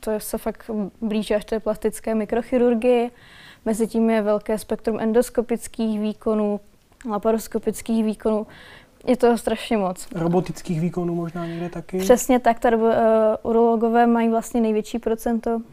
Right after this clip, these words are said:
Speaker 1: roboticky asistovaných operací. Eh, u nás, na našem pracovišti teda zatím ještě robot není, ale vypadá to nadějně, že bude. A, ale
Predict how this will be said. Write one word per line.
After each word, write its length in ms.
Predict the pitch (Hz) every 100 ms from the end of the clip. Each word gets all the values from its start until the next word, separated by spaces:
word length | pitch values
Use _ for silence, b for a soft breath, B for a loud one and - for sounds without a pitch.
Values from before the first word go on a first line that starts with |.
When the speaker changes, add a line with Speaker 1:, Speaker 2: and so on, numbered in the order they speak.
| -
Speaker 1:
roboticky 500 | 220 214 226 - 226
asistovaných 560 | 226 226 220 220 226
operací. 680 | 214 - 208 196 - 240 269 b b b b b -
Eh, 500 | 233 226 226 220 214
u 80 | 226
nás, 340 | 214 208 -
na 160 | - 240
našem 260 | 233 269 262
pracovišti 420 | 247 254 240 233
teda 200 | 240 240
zatím 320 | 233 - 233
ještě 680 | 226 - 240 226 226 226 220 -
robot 360 | 226 220 262 -
není, 360 | 196 190 254 349 440
ale 400 | 208 202 202 214 - 233
vypadá 360 | 202 214 208
to 280 | 208 214 214 233
nadějně, 440 | 214 214 214 214
že 120 | 226
bude. 260 | 202 196 233 359 - _ _ _ _ - - - 220
A, 60 | 220 226 226 233 233 233 240 b b b b b _
ale 240 | 240 233